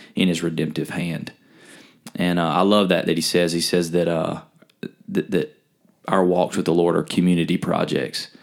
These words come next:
And I think so much of our life, especially in America, just this, everything's very self and, you know, it, "I only need me," and just,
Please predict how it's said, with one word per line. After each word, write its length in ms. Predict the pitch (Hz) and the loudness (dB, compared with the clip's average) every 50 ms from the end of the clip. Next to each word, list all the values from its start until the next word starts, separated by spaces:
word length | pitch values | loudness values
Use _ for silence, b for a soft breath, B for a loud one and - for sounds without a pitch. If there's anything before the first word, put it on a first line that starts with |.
| B B B B B B B B B B B B B | B B B B B B B B B B B B B
And 360 | - 92 92 90 87 85 87 85 | 0 2 2 2 2 2 2 2
I 100 | - 92 | 2 4
think 160 | 101 113 104 | 4 4 4
so 140 | - - 104 | 4 4 4
much 160 | 98 92 87 | 4 4 4
of 100 | 95 87 | 4 4
our 100 | 90 90 | 4 2
life, 220 | 90 87 87 87 | 2 2 2 2
especially 500 | 85 - - 92 87 - - 85 85 85 - | 2 2 2 2 2 2 2 2 2 0 0
in 80 | 85 | 0
America, 480 | 85 85 85 85 87 90 87 - 87 82 | 0 0 2 2 2 2 2 0 0 -2
just 280 | 80 82 87 - - - | 0 0 -2 -2 -2 -2
this, 300 | - 82 82 - - - - | -2 -2 -2 -2 -2 -2 0
everything's 400 | 98 92 92 90 87 85 82 80 | 0 2 2 2 2 0 -2 -2
very 240 | 80 90 90 87 87 | 0 0 2 2 0
self 600 | 82 - - - - 90 87 87 87 85 - - | 0 -2 -2 0 2 2 4 4 2 2 0 -2
and, 240 | 92 85 85 87 78 | -2 -2 -2 -2 0
you 120 | - 90 85 | 0 0 0
know, 160 | 85 85 - | 0 0 -2
it, 260 | - - - - - - - | -2 -4 -6 -16 -18 -14 -8
"I 80 | - - | -2 0
only 200 | 90 95 95 92 | 2 2 4 4
need 220 | 92 95 92 85 | 4 4 4 4
me," 400 | 87 90 92 92 90 90 90 87 85 | 4 4 4 6 6 4 4 2 2
and 180 | 82 85 87 82 | 0 -2 -2 0
just, 280 | 90 90 87 - - | 0 0 0 -2 -8